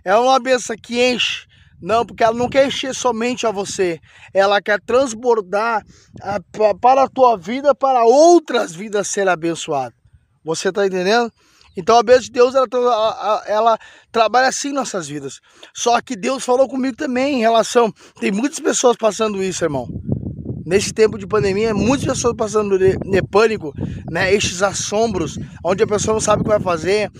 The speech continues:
às vezes dá umas crises de, de ansiedade, você começa a respirar, né? E não, não sabe o que que tá acontecendo, "Meu Deus, o que aconteceu mais? Eu vou morrer, eu vou morrer",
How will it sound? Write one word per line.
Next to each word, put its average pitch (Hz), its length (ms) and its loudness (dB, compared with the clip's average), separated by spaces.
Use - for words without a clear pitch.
às 180 160 0
vezes 208 140 0
dá 214 100 0
umas 214 280 -2
crises 202 420 -6
de, 185 300 -6
de 185 180 0
ansiedade, 208 800 -2
você 202 240 -10
começa 220 300 -4
a 196 40 -10
respirar, 208 520 -2
né? 208 400 2
E 208 240 -8
não, 214 280 -4
não 214 160 -4
sabe 226 260 2
o 185 40 -18
que 226 100 -18
que - 60 -20
tá 226 120 0
acontecendo, 214 640 -4
"Meu 214 100 -2
Deus, 226 120 -4
o 202 60 -8
que 214 60 -4
aconteceu 226 280 0
mais? 233 200 2
Eu 214 60 -8
vou 214 140 -4
morrer, 202 240 2
eu 240 80 4
vou 220 80 -8
morrer", 196 440 -4